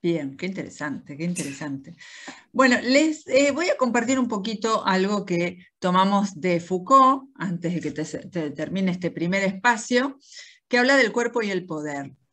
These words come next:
Michel Foucault decía en sus investigaciones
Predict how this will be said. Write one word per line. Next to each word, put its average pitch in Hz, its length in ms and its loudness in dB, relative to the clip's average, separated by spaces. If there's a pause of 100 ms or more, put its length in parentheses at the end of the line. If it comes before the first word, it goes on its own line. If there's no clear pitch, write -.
(380)
Michel 285 320 2
Foucault 294 480 0
decía 233 600 0
en 170 120 -6
sus 175 380 -10
investigaciones 254 1120 0